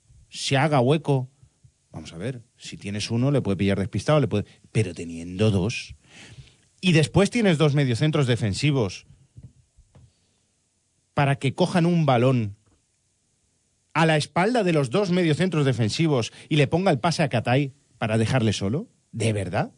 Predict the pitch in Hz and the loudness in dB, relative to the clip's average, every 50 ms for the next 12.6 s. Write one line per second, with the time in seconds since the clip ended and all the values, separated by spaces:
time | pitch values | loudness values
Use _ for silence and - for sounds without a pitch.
0 | _ _ _ - - - 101 87 - - - - - _ _ _ _ _ _ _ | _ _ _ -6 -4 -4 -4 -4 -6 -14 -20 -20 -20 _ _ _ _ _ _ _
1 | _ - 120 127 135 151 170 - 233 180 - - 117 - - 123 123 - - - | _ -2 0 2 2 2 2 2 2 2 0 -2 -6 -8 -8 -8 -10 -10 -8 -2
2 | - 196 214 214 - 208 208 185 156 131 175 165 143 139 123 - 143 127 113 101 | 0 0 0 2 2 2 2 2 2 0 -2 -2 -4 -4 -6 -6 -6 -6 -6 -6
3 | - - 85 - - - - - _ _ _ - 127 131 117 104 101 - - - | -8 -10 -12 -14 -16 -16 -18 -20 _ _ _ -4 -2 0 0 0 -2 -6 -10 -14
4 | - 87 - _ _ _ _ _ - - _ _ - 117 113 117 127 165 190 202 | -14 -14 -14 _ _ _ _ _ -20 -20 _ _ -6 -2 0 2 2 2 2 2
5 | - 247 240 214 220 214 190 202 160 - 110 139 165 170 - _ _ _ _ _ | 0 -2 -2 -2 -2 -4 -4 -4 -4 -2 -2 -4 -4 -6 -10 _ _ _ _ _
6 | - 147 147 143 147 160 202 240 262 247 - - 131 113 - - 170 - - - | 2 4 4 4 4 2 2 0 -2 -4 -4 -6 -8 -6 -6 -6 -8 -8 -12 -20
7 | - - _ _ _ _ _ _ _ _ _ _ _ _ _ _ _ - 120 107 | -20 -20 _ _ _ _ _ _ _ _ _ _ _ _ _ _ _ -10 -10 -8
8 | - - 110 139 202 233 - 175 175 - 254 208 156 160 196 208 175 190 240 220 | -8 -6 -2 -2 0 0 0 0 0 0 0 2 2 2 4 2 2 0 0 0
9 | 185 139 117 101 - - 104 87 - 87 85 - - - - - _ _ - 196 | 0 0 0 -2 -4 -10 -14 -12 -12 -14 -16 -16 -20 -20 -20 -20 _ _ 0 0
10 | 220 240 233 - 262 240 - - 240 220 202 185 196 202 185 165 - _ _ _ | 0 0 -2 -2 -4 -2 -2 -2 -2 0 2 2 2 2 0 -4 -8 _ _ _
11 | _ _ _ _ _ _ _ _ _ _ _ _ _ - - 170 160 151 151 147 | _ _ _ _ _ _ _ _ _ _ _ _ _ -2 0 2 2 4 4 4
12 | 143 143 131 - 123 110 104 - 98 82 82 80 | 2 2 -2 -4 -6 -10 -10 -10 -14 -16 -16 -18